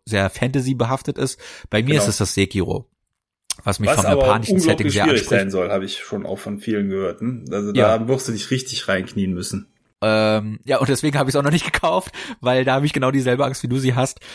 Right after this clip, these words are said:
Speaker 1: Ähm, wenn ich's irgendwann mal für einen Zehner finde, irgendwie vielleicht gebraucht oder so, dann nehme ich's mir mit und versuch's noch einmal, weil mich das Setting und der Grafikstil sehr anspricht.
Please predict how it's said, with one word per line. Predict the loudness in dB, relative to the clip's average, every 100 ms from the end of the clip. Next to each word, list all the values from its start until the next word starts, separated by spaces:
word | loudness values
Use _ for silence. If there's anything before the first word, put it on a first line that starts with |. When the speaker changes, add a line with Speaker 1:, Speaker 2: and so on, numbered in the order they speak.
| -20 -20 _
Speaker 1:
Ähm, | 2 2 0 0
wenn | 2
ich's | 2
irgendwann | 0 0 2
mal | 2
für | 2
einen | -2
Zehner | 0 2 2 0
finde, | 0 0 2 2
irgendwie | 2 0 0
vielleicht | 0 0 0
gebraucht | -2 2 2 2
oder | 0 0
so, | 2 0 -2 -10 _
dann | -4 0
nehme | 2
ich's | 2 0
mir | -2
mit | -2 -4 -8 -20 -20 _
und | -2 0
versuch's | 0 0 0 0
noch | -2 -2
einmal, | 0 0 2 2 2
weil | 2
mich | 0
das | -2 -2
Setting | 0 0 0 -2 -6 -8
und | 0
der | 0
Grafikstil | 2 0 0 -4 -2 0
sehr | 2 0
anspricht. | 0 -4 -2 -4 -4